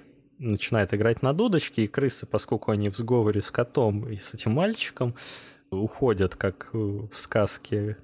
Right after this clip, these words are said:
Ганса Христиана Андерсена про Нильса, покидают город, крысолов зарабатывает деньги, и они уходят в следующий город – копят себе на пенсию.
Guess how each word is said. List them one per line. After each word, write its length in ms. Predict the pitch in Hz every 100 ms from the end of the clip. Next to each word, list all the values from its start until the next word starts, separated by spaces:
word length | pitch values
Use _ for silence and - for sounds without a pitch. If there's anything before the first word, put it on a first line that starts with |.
| -
Ганса 460 | 110 107 101 - -
Христиана 640 | 110 - - 107 104 107
Андерсена 640 | 101 101 - - 104 98
про 200 | 101 110
Нильса, 600 | 113 180 220 - 135 139 - _ _ -
покидают 460 | - 120 113 98
город, 460 | 107 160 214 180 - - -
крысолов 580 | - 104 - 113 110 98
зарабатывает 720 | 98 98 104 107 - 104 98
деньги, 560 | 113 180 202 165 156 135 - -
и 460 | 147 135 143 143 120
они 300 | 104 113 127
уходят 600 | 110 - 120 117 107 -
в 80 | -
следующий 520 | 110 113 104 - 110
город – 460 | 98 98 82 - - - -
копят 300 | 123 127 -
себе 260 | - 104 107
на 160 | 107 104
пенсию. 580 | 107 95 92 - 104